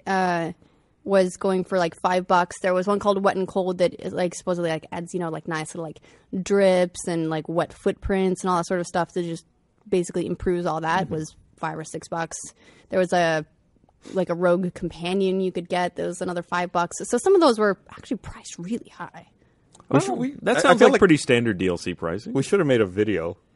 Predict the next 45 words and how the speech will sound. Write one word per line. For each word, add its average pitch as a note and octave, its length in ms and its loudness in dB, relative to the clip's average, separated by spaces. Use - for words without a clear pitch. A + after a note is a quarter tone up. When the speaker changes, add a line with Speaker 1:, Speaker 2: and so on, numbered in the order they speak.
Speaker 3:
like, A2+ 160 2
side-by-side G#2+ 520 2
comparison G2 480 -4
of F#2+ 60 -6
Skyrim A2 500 2
and A2+ 100 -2
the G#2 60 0
Skyrim A2 280 2
with G#2+ 200 -6
every A2+ 260 6
Speaker 1:
With, - 80 4
with - 120 8
Speaker 3:
paid - 80 4
Speaker 1:
every G#2+ 160 8
Speaker 3:
mod G#2+ 180 6
Speaker 1:
paid A2+ 100 8
mod. - 100 6
Speaker 3:
<laughs> - 120 6
installed. A#2+ 440 6
Like, A2+ 220 2
like, C3+ 200 6
is, D#3+ 360 6
you C#3+ 80 2
know, B2 160 6
is, E3 360 8
which D#3+ 200 8
one C#3 280 4
is, B2 180 -6
like, B2 220 2
is C3+ 160 2
this D3+ 340 4
other C#3 220 6
version A#2+ 340 2
worth A#2+ 440 4
an C#3 120 4
extra B2 420 4
sixty - 480 2
or B2 60 6
seventy, C3 340 2
you C3+ 140 4
know, A#2+ 80 6
whatever C3+ 440 4
the C3+ 140 0
total A#2+ 300 2
was, G#2+ 180 2